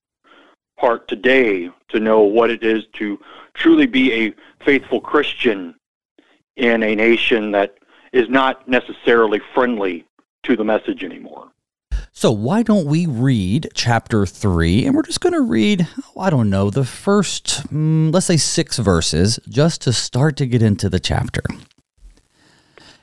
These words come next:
Speaker 2: After these things, King Ahasuerus promoted Haman the Agagite, the son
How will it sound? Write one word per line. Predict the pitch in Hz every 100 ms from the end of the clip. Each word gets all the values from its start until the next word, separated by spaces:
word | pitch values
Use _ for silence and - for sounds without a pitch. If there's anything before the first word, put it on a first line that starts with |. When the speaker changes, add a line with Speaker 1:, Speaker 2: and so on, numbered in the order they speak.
| -
Speaker 2:
After | 170 202 214
these | 139 139 143 -
things, | 80 64 67 -
King | - - 151 -
Ahasuerus | 101 120 117 123 82 60 80 90
promoted | - - 110 120 160 165 135
Haman | - 165 127 73 80 110 -
the | 113 -
Agagite, | 127 120 90 76 82 113 -
the | 107 107
son | - 143 160 165